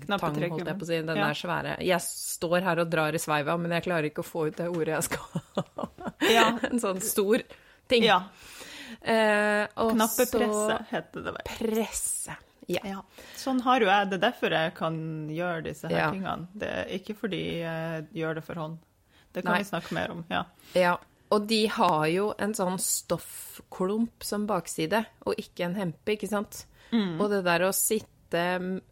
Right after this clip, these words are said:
Speaker 1: eh, og sy gjennom den litt
Speaker 2: Den
Speaker 1: sånn
Speaker 2: stoffklumpen?
Speaker 1: tette <laughs> stoffklumpen.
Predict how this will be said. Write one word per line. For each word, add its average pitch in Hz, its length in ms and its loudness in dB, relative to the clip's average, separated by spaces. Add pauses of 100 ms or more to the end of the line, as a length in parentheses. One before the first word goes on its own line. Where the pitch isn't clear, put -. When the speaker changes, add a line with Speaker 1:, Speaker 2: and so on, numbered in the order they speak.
Speaker 1:
eh, 180 400 2
og 185 80 -4
sy 180 480 0
gjennom 170 460 0
den 175 180 -2
litt 180 140 -2
Speaker 2:
Den 277 100 4
Speaker 1:
sånn 240 260 0
Speaker 2:
stoffklumpen? 254 600 -4
Speaker 1:
tette 226 160 2 (140)
<laughs> - 100 -20
stoffklumpen. - 1120 -2